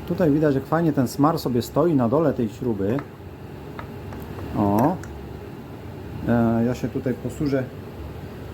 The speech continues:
posłużę się może jakimś, e, śrubokrętem. Tutaj fajnie widzimy, że,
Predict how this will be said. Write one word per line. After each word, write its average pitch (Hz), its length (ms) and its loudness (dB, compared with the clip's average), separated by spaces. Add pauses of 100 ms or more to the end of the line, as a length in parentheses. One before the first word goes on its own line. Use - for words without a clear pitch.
(300)
posłużę 147 380 4
się 131 120 -2
może 135 240 4
jakimś, 127 460 -2
e, 131 40 -4 (800)
śrubokrętem. 123 640 2 (1600)
Tutaj 214 240 8
fajnie 160 320 6
widzimy, 147 380 4
że, 131 180 4